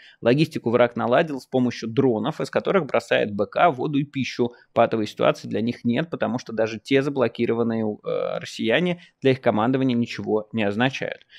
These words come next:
То есть, с одной стороны, он подтверждает, что они там заблокированы, с другой говорит, что, слушайте, не особо это, э, и какое-то важное событие, чтобы столько внимания им уделять.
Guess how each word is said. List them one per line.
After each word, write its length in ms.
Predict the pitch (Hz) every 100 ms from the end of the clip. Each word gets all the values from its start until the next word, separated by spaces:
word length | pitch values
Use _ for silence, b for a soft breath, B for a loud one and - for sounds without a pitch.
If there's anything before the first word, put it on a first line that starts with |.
| B -
То 40 |
есть, 100 | 107
с 40 |
одной 220 | 110 123 104
стороны, 320 | 101 101 98
он 80 | 95
подтверждает, 600 | 78 110 110 185 220 214
что 140 | 185
они 160 | 180 170
там 160 | 147
заблокированы, 520 | 139 143 135 - 120
с 60 | 107
другой 220 | 107 120
говорит, 180 | 127 113
что, 140 | - -
слушайте, 360 | 101 - 101
не 120 | 98
особо 360 | 90 - 117 98
это, 260 | 101 104 107 b b -
э, 260 | 92 90
и 140 | - 101
какое-то 380 | 95 - 101 98
важное 480 | 98 101 95 95 _
событие, 500 | - 110 110 120 117
чтобы 220 | - 101
столько 300 | - 107 92
внимания 360 | 104 95 85 90
им 100 | 90
уделять. 380 | 95 95 -